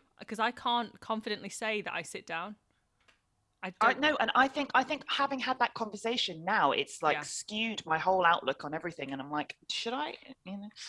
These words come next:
Speaker 1: But what
Speaker 2: Mm.
Speaker 1: do you
Speaker 2: I think
Speaker 1: do?
Speaker 2: most
Speaker 1: Are you
Speaker 2: people probably lean forward a bit, and they kind of lift their,
Speaker 1: <laughs>
Speaker 2: lift themselves
Speaker 1: Lift their
Speaker 2: off the
Speaker 1: arse
Speaker 2: toilet
Speaker 1: off
Speaker 2: a
Speaker 1: the
Speaker 2: bit.
Speaker 1: toilet seat.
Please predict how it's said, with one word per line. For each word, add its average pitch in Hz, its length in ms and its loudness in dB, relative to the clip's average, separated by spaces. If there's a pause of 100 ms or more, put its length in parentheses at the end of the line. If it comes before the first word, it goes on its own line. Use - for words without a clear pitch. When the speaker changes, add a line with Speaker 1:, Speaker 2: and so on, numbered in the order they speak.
(220)
Speaker 1:
But 277 180 2
what 269 140 4
Speaker 2:
Mm. - 20 -8
Speaker 1:
do 247 60 -4
you 240 120 4
Speaker 2:
I 247 60 12
think 277 160 6
Speaker 1:
do? 247 80 2
Speaker 2:
most 254 120 4
Speaker 1:
Are - 20 0
you 254 60 4
Speaker 2:
people 240 120 4
probably 202 320 6
lean 185 320 4
forward 165 500 2
a 135 60 0
bit, 131 260 0
and 131 140 0
they 135 60 0
kind 151 260 -2
of 143 140 -2
lift - 260 -2
their, 143 320 6 (280)
Speaker 1:
<laughs> - 300 -16
Speaker 2:
lift - 260 -6
themselves 147 360 2
Speaker 1:
Lift 143 120 -2
their 190 200 0
Speaker 2:
off 190 60 2
the 185 60 2
Speaker 1:
arse 185 80 0
Speaker 2:
toilet 160 200 0
Speaker 1:
off - 80 -6
Speaker 2:
a 143 60 -2
Speaker 1:
the 139 80 0
Speaker 2:
bit. 135 80 2
Speaker 1:
toilet 175 320 -12
seat. 170 300 -10